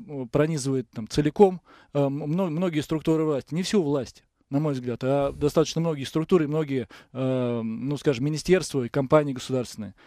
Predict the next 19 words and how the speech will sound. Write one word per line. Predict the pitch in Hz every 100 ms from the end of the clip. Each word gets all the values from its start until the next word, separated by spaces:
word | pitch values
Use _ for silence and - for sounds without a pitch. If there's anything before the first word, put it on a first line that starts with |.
| - - - - -
Но, | 160 185 - -
э, | 170 -
и | 185 196 -
в | 170
этих | 190 208 180
условиях | 165 220 196 -
крайне | 170 165 160
сложно | - 180 156 151
менять | 127 147 151 131
ситуацию, | - 135 117 123
крайне | 151 139 123
сложно. | 120 113 104 101 _ - - _ -
И | 156
задача | 151 160 185 -
сейчас | - 170
граждан, | 139 165 208 170 127 98 _ -
на | 147
мой | 156
взгляд, | 123 120 113 -